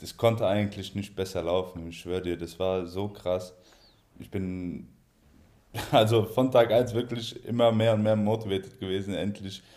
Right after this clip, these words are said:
äh, alle Spiele sehen zu können. Von daher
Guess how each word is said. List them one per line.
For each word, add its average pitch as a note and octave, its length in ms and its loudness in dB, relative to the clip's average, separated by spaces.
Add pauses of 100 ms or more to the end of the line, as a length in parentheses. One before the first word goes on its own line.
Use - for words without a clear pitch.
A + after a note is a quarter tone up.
(260)
äh, F#2+ 60 -6
alle F#2 800 0
Spiele A2 360 -4 (120)
sehen F2 240 -4
zu E2+ 80 -12
können. F2+ 320 -6 (840)
Von E2 160 -4
daher F2 640 0